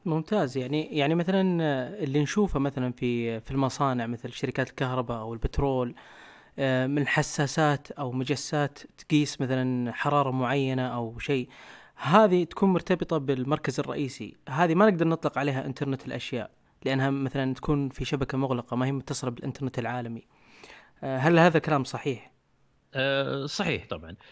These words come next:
Speaker 2: آم، آه، إنترنت الأشياء مو شرط إنها تكون مرتبطة بالإنترنت بشكل مباشر. آه، يعني ال-، ال-، اللي في المصانع لها غرض معين و-، وهو القياس، وأحيانا قد تكون لها شبكات خاصة فيها، يعني حتى ما، ما تدخلها بالشبكة العادية، يكون في جهاز هو اللي يستقبلها و-،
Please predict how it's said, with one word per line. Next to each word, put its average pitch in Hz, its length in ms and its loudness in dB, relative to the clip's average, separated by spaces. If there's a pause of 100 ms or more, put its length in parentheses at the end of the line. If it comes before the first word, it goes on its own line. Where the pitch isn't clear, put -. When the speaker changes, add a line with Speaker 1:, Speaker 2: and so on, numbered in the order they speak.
(200)
Speaker 2:
آم، 147 640 -4
آه، - 400 -8
إنترنت 220 400 0
الأشياء 196 240 -2
مو 214 120 4
شرط 214 200 -2
إنها 175 120 2
تكون 165 260 0
مرتبطة 156 340 -2
بالإنترنت 127 460 -2
بشكل 143 300 -2
مباشر. 127 640 -2 (480)
آه، 123 760 0
يعني 120 300 -2
ال-، - 300 -8
ال-، - 280 -8
اللي 135 140 -4
في 135 100 -12
المصانع 151 840 -2
لها 139 300 0
غرض 127 300 -2
معين 117 600 -2
و-، 110 60 -6 (600)
وهو 113 240 0
القياس، 113 600 -2
وأحيانا 120 420 -4
قد 120 120 -6
تكون - 240 -6
لها 113 120 -2
شبكات 107 480 -6
خاصة 113 380 -6
فيها، 101 500 -4
يعني 104 200 -4
حتى - 200 -6
ما، 110 200 0
ما 123 80 -4
تدخلها 117 380 -6
بالشبكة 107 560 -8
العادية، 104 380 -4
يكون 107 220 -6
في 107 80 -4
جهاز 101 280 -4
هو 98 60 -6
اللي 98 100 -6
يستقبلها 98 500 -8
و-، 98 180 -4